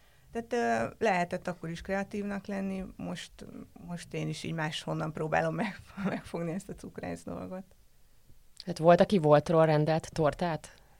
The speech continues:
Speaker 1: Nálam nem. Én kekszeket árultam, mert hogy ez pont, ö, az őszi időszakra esett, amikor én, ö,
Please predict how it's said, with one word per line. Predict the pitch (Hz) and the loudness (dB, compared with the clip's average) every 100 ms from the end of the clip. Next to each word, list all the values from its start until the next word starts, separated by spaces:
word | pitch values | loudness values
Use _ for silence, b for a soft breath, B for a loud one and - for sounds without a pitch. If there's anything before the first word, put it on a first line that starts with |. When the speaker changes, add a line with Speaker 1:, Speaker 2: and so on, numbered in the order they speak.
| b b b | b b b
Speaker 1:
Nálam | - 196 220 208 190 | -2 2 4 4 2
nem. | 170 160 165 226 262 | 0 0 0 -2 -2
Én | - 180 180 180 | -2 -2 -2 0
kekszeket | 185 180 - - - | -2 -2 -6 -6 -4
árultam, | 165 160 156 156 - 160 165 151 | -4 -2 -4 -6 -6 -6 -6 -4
mert | 170 165 | -2 -2
hogy | 190 180 | -2 -4
ez | 185 | -6
pont, | - 196 185 175 | -2 0 -2 -2
ö, | 180 | 0
az | 170 170 165 | 0 -2 0
őszi | 185 185 185 | 0 0 -2
időszakra | 175 170 170 - 170 170 170 165 165 165 - - | -6 -4 -6 -6 -6 -6 -4 -2 -2 -2 -4 -8
esett, | - 165 - 240 175 | -8 -6 -4 -6 -6
amikor | 165 165 160 | -6 -6 -4
én, | 170 165 | -4 -4
ö, | 165 | -4